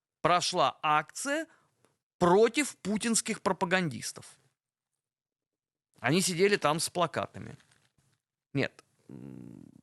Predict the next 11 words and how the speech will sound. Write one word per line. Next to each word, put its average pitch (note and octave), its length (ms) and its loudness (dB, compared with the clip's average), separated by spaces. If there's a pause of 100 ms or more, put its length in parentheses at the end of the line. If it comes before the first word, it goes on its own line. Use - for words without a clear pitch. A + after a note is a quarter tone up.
(520)
спрашивается, - 1080 -2 (3250)
где, E3 680 0 (1700)
где C#3+ 460 2
они G#3 520 -4 (1400)
там D3 260 0
вот A2+ 100 -14
со C3 80 -10
своей C#3 320 -4
вот B2+ 200 -6
этой C3+ 200 -4
олимпиадой? B2+ 640 -4